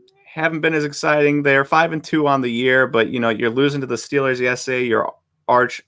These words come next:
enemy. Uh, Lamar has a sixty percent completion percentage for thirteen hundred,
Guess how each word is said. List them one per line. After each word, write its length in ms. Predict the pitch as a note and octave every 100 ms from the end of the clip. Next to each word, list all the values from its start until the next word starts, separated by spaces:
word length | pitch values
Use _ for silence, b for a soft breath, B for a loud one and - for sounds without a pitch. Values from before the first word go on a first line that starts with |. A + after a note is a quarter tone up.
| _ -
enemy. 540 | B2+ A#2+ A#2+ A#2 A#2 B B B B
Uh, 200 | A2 A2+
Lamar 420 | F2 A#2+ C#3 D3+
has 160 | D3+ C3
a 40 |
sixty 280 | - C#3+ C3+
percent 300 | C3 C3 B2
completion 400 | G#2 C#3+ C#3+ C3
percentage 400 | C3 C3 B2+ A#2+
for 220 | - G#2+
thirteen 500 | - - B2 C3+ B2
hundred, 440 | B2+ B2 B2 A#2